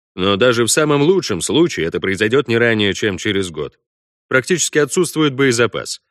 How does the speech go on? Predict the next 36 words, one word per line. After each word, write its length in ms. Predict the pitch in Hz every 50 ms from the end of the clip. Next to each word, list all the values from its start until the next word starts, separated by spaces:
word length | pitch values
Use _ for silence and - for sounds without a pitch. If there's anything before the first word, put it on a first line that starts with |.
| _ _ _ -
На 120 | 117 98
все 180 | 90 - 110 101
корабли 300 | - 101 92 87 101 120
насчитывается 680 | 117 - - - 117 120 104 104 98 - 107 101 95 - _ _
не 180 | - 127 127 107
более 340 | 82 85 87 92 95 101 101
полутора 440 | - 95 98 117 123 117 107 107
сотен 360 | 101 - - 113 104 - 117 113
снарядов 500 | - - 113 110 110 117 120 117 113 110
главного 380 | 107 104 104 104 107 110 110
калибра. 460 | 107 - 156 143 98 76 69 69 71 _ _ _ _ _ _ _ _ _ _ _ _ _
Требуют 420 | - 175 180 139 120 110 104 92 -
переборки 420 | 113 104 101 104 104 92 - 101
машины, 640 | 92 92 90 - - 165 156 131 113 101 90 73 - _ _ _ -
нет 220 | 156 175 165 -
обученных 520 | 120 107 120 123 - - 98 90 90 85 -
экипажей, 800 | 101 92 - 92 - 135 143 135 117 92 92 85 78 - - - _ _ _ _ _
да 180 | 143 175 190
много 300 | 170 170 180 175 160 127
чего 220 | 107 - 110 110 104
ещё 180 | 98 - -
там 160 | 95 95 95 90
предстоит 460 | 104 107 101 - - 113 107 95 85
сделать. 540 | 87 87 92 95 85 78 67 53 - - _ _ _ _ _ _ _
Да 100 | - 139
и 80 | 160 135
Конгресс 440 | - 127 117 110 101 131 165 160 -
отказался 580 | 85 - - 95 87 98 110 107 - - 101
финансировать 600 | 90 - 123 113 107 107 - 139 143 117 107 92
эти 120 | 101 87 92
расходы. 540 | 82 82 - - - 90 80 73 80 76 - _ _ _ _ _ _ _
Так 260 | - 85 90 107 113
что 400 | - - - - 123 127 123 110
песня 340 | - - 151 139 - - 123
предстоит 500 | 107 117 120 110 - 127 120 117 107 90
долгая". 520 | 85 147 160 127 101 71 69 60 - -